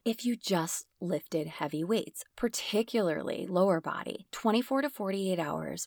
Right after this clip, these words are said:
prior to a weigh-in. Why? Because water will rise, and for some quite a bit, due to localized inflammation of the muscle tissue.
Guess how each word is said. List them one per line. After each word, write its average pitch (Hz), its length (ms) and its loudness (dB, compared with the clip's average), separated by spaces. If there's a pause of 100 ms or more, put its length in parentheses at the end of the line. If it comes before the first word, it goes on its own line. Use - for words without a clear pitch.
prior 180 480 0
to 220 180 0
a 220 80 4
weigh-in. 233 420 0 (160)
Why? 151 500 -2 (180)
Because 202 260 -2
water 196 440 -2
will 208 460 4
rise, 185 600 -2
and 175 140 -2
for 185 80 -8
some 180 300 -4
quite 185 260 -2
a 185 60 2
bit, 175 300 -2 (140)
due 185 140 4
to 190 100 6
localized 185 580 2
inflammation 214 640 0
of 165 60 -4
the 202 100 2
muscle 226 300 0
tissue. - 380 -4